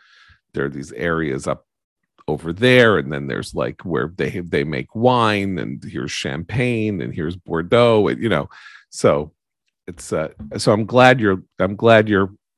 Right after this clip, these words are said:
you're easing into listening to us, and you should know that you should go somewhere, <laughs> somewhere else <laughs> for really, really deep knowledge. It's just, we gotta talk about the, the news. And, uh,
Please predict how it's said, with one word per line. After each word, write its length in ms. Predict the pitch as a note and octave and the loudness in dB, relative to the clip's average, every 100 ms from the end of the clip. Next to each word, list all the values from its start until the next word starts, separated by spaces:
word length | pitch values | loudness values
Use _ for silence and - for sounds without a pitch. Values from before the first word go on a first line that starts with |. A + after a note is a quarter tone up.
| _ _ _ _ | _ _ _ _
you're 160 | A#2+ B2 | -4 0
easing 360 | E3 E3+ D3+ C3+ | 2 4 4 4
into 200 | B2 G2 | 0 2
listening 400 | G#2+ G#2+ G#2+ F#2+ | 4 4 0 0
to 140 | A#2+ | 4
us, 240 | F#2+ F2 F#2+ | 4 4 0
and 140 | E2+ | -2
you 100 | E2+ | -4
should 240 | - F2 | -4 -4
know 180 | F2+ D#2+ | 0 2
that 180 | D#2 C#2+ | 0 -2
you 100 | - | -6
should 260 | - - - | -10 -12 -2
go 180 | - E2+ | 0 0
somewhere, 420 | - E2 F#2 G2 - | 0 0 2 2 -2
<laughs> 120 | - | -10
somewhere 400 | - A3+ D4 - | 4 4 6 4
else 520 | F3 D#3+ - - - _ | 2 2 -4 -14 -20 _
<laughs> 120 | _ | _
for 580 | - C#4 - - A#3+ C4 | 2 2 4 -2 2 4
really, 540 | D3 D#3 D3 D3 A#2 G#2+ - - - _ _ | 6 6 8 6 4 -2 -10 -16 -18 _ _
really 420 | D#3 C#3+ C#3+ A#2 | 6 8 8 6
deep 340 | A2 A2 G#2 F#2 | 0 -2 -2 -2
knowledge. 500 | D#2+ C#2 D2+ D#2+ D2+ | 0 0 -2 -4 -8
It's 220 | C2 - | -12 -10
just, 280 | - D#2 - _ | -8 -8 -12 _
we 100 | E2 | -6
gotta 280 | D#2+ D2+ D2+ - | -2 -2 -4 -8
talk 280 | - D2+ - | -8 -6 -6
about 260 | D#2+ D#2+ | -6 -4
the, 160 | - E2+ D2 | -4 -6 -4
the 160 | A#2 | -2
news. 480 | A#2 F3 C#3+ D#2+ E2 - | 2 4 4 2 -4 -4
And, 300 | F2 E2+ F2+ | -2 -2 -2
uh, 140 | F2+ | -2